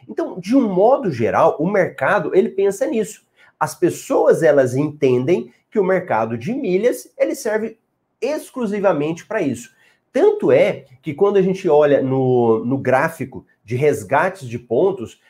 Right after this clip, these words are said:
pra que que é que as pessoas mais resgatam? Para viagens próprias, quando você faz pesquisa, pergunta. Então, o mercado de milhas, embora em crescimento,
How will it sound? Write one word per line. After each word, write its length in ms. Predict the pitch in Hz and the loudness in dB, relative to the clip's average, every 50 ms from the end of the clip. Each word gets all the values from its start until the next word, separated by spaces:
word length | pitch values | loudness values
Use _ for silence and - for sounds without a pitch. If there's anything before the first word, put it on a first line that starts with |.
| _ _ | _ _
pra 160 | - 240 233 240 | -8 -6 -6 -6
que 220 | 240 - 277 311 | -8 -12 -12 -10
que 120 | 285 - | -8 -6
é 60 | 254 226 | -6 -6
que 80 | 233 | -6
as 100 | 220 220 | -6 -8
pessoas 360 | - - 185 185 196 185 165 | -6 -8 -6 -2 -2 -4 -2
mais 280 | 170 170 156 165 180 165 | -2 -2 -2 -2 0 0
resgatam? 560 | 175 165 143 135 139 127 113 101 - 98 90 - _ _ _ _ _ _ | -2 -2 -2 0 0 0 0 0 -4 -10 -14 -16 _ _ _ _ _ _
Para 420 | - 202 180 185 214 226 - - _ _ | 2 2 4 4 2 0 -4 -8 _ _
viagens 480 | - 330 277 226 170 170 180 196 220 226 | -4 0 0 2 2 0 0 -2 -2 -4
próprias, 560 | - - 330 247 202 - - 139 120 - - | -4 -2 -2 -2 -2 -2 -2 -6 -6 -8 -10
quando 260 | - - 156 156 143 | -12 -8 -6 -4 -2
você 220 | 139 139 139 147 143 | -4 -4 -2 -2 -2
faz 240 | - 131 117 110 - | 0 0 0 0 -2
pesquisa, 720 | - 156 139 - - - 117 113 135 151 143 117 101 113 | -4 -4 -4 -4 -6 -6 -4 -2 0 0 0 0 0 0
pergunta. 500 | 110 - 123 110 92 101 95 90 90 - _ _ _ _ - | 0 0 0 -2 -2 -4 -10 -12 -14 -18 _ _ _ _ -10
Então, 240 | 143 143 285 294 - | -4 -4 -4 -2 -2
o 140 | - 320 349 | -2 -2 0
mercado 460 | 453 - - - 233 240 285 - 175 | 0 -2 -4 -2 -2 0 2 2 2
de 120 | 175 170 | 2 2
milhas, 440 | 143 135 139 - 165 147 139 - - _ _ _ _ _ _ _ _ - | 2 2 2 4 4 2 2 0 -4 _ _ _ _ _ _ _ _ 0
embora 720 | 151 156 139 - 85 80 104 110 131 165 208 262 330 339 | 0 2 2 0 -2 0 4 6 6 6 6 4 2 0
em 80 | 349 | -2
crescimento, 880 | 349 269 247 226 226 - 240 165 139 123 120 117 113 - 139 131 135 | -2 -2 -4 -4 -4 -4 -4 -2 0 0 0 -2 -4 -6 -8 -10 -10